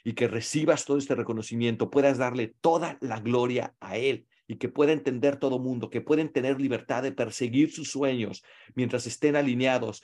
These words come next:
y que tengan el conocimiento y la sabiduría de la palabra de Dios. Ojalá que esta, esta mañana para siempre rompamos las cadenas que Satanás utiliza económicamente en nuestras vidas y que tengamos poco, tengamos mucho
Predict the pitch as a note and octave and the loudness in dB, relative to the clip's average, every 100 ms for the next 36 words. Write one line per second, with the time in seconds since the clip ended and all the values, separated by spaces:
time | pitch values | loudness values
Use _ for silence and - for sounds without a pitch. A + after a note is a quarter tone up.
0 | _ - F#2 B2 C3 C#3+ B2+ A#2 A#2 A2 | _ -14 -4 -2 2 2 0 -2 -2 -2
1 | - A2+ B2 B2+ C3+ A#2 - G#2 G#2 G#2 | -4 -2 -2 0 0 -2 -4 -6 -4 -2
2 | A2+ G#2+ G2+ A2+ A2 A2+ A2 G#2 G#2 A2+ | 0 0 -2 -2 0 0 0 -2 -6 -8
3 | - _ _ _ _ _ _ - - C3+ | -14 _ _ _ _ _ _ -10 -2 0
4 | B2 C3+ A#2+ A2+ A2 A2 A2+ A2+ G#2+ A2+ | 0 -2 -2 -2 -2 -4 -4 -4 -2 -2
5 | G#2+ A2 _ _ _ _ A2+ G#2 G#2 C3 | -4 -10 _ _ _ _ -4 -4 -2 -2
6 | B2 B2 A2 G2+ A2+ A#2 G#2+ - - G#2+ | 0 -2 -4 0 0 0 -2 -6 -6 -2
7 | A#2+ B2 B2+ A2 A2 - A2+ A#2 A2+ A2+ | 0 -2 -4 -6 -6 -6 -6 -4 -4 -4
8 | A2+ A2+ - - _ _ _ _ - A#2 | -4 -4 -6 -10 _ _ _ _ -8 -6
9 | - A2+ B2 C3 B2 A2+ A2+ G#2+ C#3 - | -2 2 2 2 0 -2 -2 -4 -8 -8
10 | A2 G#2 - G2 A2 G#2 G#2+ - _ _ | -6 -6 -8 -6 -4 -4 -6 -14 _ _
11 | _ _ _ _ _ _ _ _ - A2 | _ _ _ _ _ _ _ _ -10 -2
12 | B2+ A2 - A2+ B2+ C#3+ D3+ - C#3 B2+ | 0 0 0 0 2 2 -2 2 2 4
13 | A2 A2 G#2+ A2+ A2+ A2 A#2+ B2+ B2 F#2+ | -2 -4 -2 -2 -2 -6 -4 -4 -6 -10